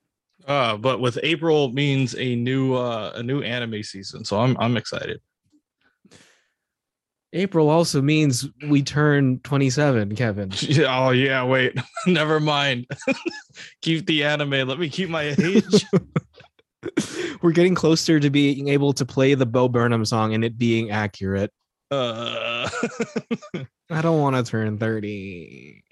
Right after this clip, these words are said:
Speaker 1: Yeah, yeah, no, no, no, thank you.
Speaker 2: Oh, that's just such a, that's such a weird thought, like, thirty, you know?
Speaker 1: It,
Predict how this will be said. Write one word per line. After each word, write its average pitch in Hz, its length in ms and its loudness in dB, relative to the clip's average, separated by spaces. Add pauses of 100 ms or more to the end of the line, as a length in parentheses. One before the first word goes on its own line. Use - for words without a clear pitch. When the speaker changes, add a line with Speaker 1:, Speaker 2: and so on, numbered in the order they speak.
(380)
Speaker 1:
Yeah, 101 220 -6
yeah, 67 340 -6
no, 107 240 0
no, 110 280 -2
no, 117 220 0
thank 107 300 -4
you. - 160 -10 (2250)
Speaker 2:
Oh, 151 120 -2
that's 147 180 -4
just 185 160 -4
such - 200 -2
a, 262 180 6 (280)
that's 190 160 -4
such 202 180 -6
a 262 80 2
weird 165 320 2
thought, 110 640 -2
like, 113 540 -2 (220)
thirty, 113 480 -2
you 78 240 -12
know? 104 440 -8 (2250)
Speaker 1:
It, 113 260 0